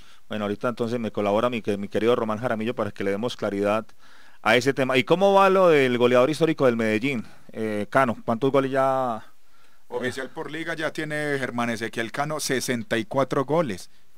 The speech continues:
Speaker 2: Como les digo, igualó a Uriel Cadavid.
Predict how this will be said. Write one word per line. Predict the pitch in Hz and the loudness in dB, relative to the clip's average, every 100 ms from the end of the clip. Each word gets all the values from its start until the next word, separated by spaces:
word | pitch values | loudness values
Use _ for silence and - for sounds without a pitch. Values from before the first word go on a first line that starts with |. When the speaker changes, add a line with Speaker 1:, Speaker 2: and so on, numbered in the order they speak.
| - | -8
Speaker 2:
Como | - 120 117 | 0 4 6
les | 110 | 6
digo, | 104 160 160 | 6 6 6
igualó | 120 120 113 165 196 | 6 6 6 6 4
a | 143 | 6
Uriel | 120 123 123 | 6 6 2
Cadavid. | 156 135 117 143 139 | 4 4 6 4 2